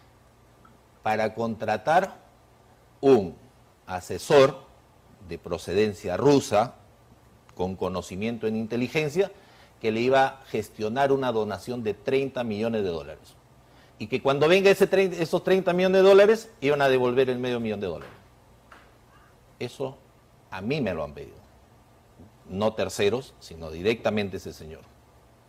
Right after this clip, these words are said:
Y estoy dispuesto, no como colaborador,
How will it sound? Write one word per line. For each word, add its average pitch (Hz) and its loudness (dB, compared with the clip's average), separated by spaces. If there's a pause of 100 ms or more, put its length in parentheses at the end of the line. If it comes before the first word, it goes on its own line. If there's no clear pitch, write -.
(1080)
Y 82 -14
estoy 104 -4 (300)
dispuesto, 165 0 (800)
no 156 -2
como 165 -2
colaborador, 139 6